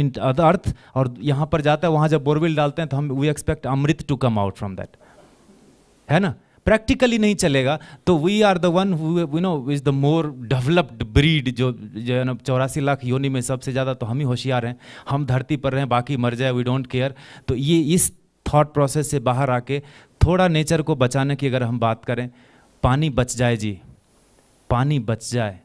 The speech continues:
तभी पौधे बचेंगे, फूल बचेगा और हम भी बचेंगे। और हम इतना खेती करते हैं, थोड़ा बाउंड्री पे पेड़ लगा दो ना, है ना? मैं बोलता हूँ लोगों को every day, अगर सत्तर अस्सी साल हम जिंदा हैं तो we need सिक्सटीन पेड़ का ऑक्सीजन,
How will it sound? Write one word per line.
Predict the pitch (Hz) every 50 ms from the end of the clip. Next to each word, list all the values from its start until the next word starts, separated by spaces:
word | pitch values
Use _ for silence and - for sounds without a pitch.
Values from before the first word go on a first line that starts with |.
| _ _ _ _ _ _ _ -
तभी | 123 120 113 131 139
पौधे | - - 113 117 113 123 127
बचेंगे, | 113 117 107 - 117 113 117 110
फूल | - - 113 120 123
बचेगा | 117 113 113 - 117 113
और | 113 110
हम | 101 101 110 113
भी | 120 120
बचेंगे। | 104 107 - 107 104 104 107 - - - - -
और | 135 139
हम | 151 151
इतना | 151 151 - 165 165 147
खेती | - 139 139 - 147 139
करते | - 135 123 - 135
हैं, | 127 -
थोड़ा | 123 131
बाउंड्री | 120 120 123 127 131 131 127
पे | 135 127
पेड़ | - - 127 127 127
लगा | 123 117 113 117 127
दो | 127 123
ना, | 107 98 92 90 - _ _ _ - - - - - - - _ _ _ _ _ _ -
है | 131 143
ना? | 165 143 - - _ _ _ _ -
मैं | 131 127 110
बोलता | 120 135 135 135 160
हूँ | 147 143
लोगों | 135 131 123 123
को | 120 - 127 127 120
every | 123 117 139 135 139
day, | 120 120 120 113 - _ -
अगर | - 123 120 131
सत्तर | 123 - 127 - - 131
अस्सी | 131 127 127 139
साल | 123 - 127 127 120
हम | 120 120
जिंदा | 107 117 120 123 127 123
हैं | 117 120 127
तो | 120 - 123
we | 113 120
need | 117 123 120
सिक्सटीन | 120 - 127 120 - - 131 127 120
पेड़ | - 117 117 117
का | 120 117 113
ऑक्सीजन, | 107 - 120 120 107 117 123 123